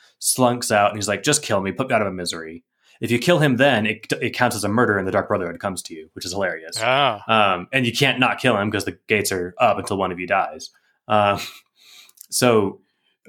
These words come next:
Speaker 1: farming X P, like, in that game, the easiest way to do it was grab a shield, join the, uh, the Fighters Guild or whatever they were called. Um,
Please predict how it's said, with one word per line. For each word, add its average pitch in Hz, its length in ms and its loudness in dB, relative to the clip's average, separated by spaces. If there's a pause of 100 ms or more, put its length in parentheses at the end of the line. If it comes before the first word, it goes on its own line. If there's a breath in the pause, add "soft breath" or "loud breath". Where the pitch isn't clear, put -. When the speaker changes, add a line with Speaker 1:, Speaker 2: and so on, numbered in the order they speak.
(100)
Speaker 1:
farming 139 440 2
X 117 160 0
P, 85 480 -6
like, 104 380 -2 (440)
in 117 160 0
that 147 220 2
game, 131 220 2
the 110 140 0
easiest 139 240 -2
way 131 100 4
to 120 80 4
do 95 200 -2
it 92 300 -4
was 98 880 0
grab 113 220 2
a 127 60 2
shield, 92 580 -4 (520)
join 113 560 2 (100)
the, 104 680 0 (180)
uh, 90 680 -2 (600)
the 101 80 -4
Fighters 110 400 2
Guild 90 340 0
or 95 60 0
whatever 95 220 0
they 95 80 0
were 92 100 0
called. 90 440 0 (180)
Um, 90 480 0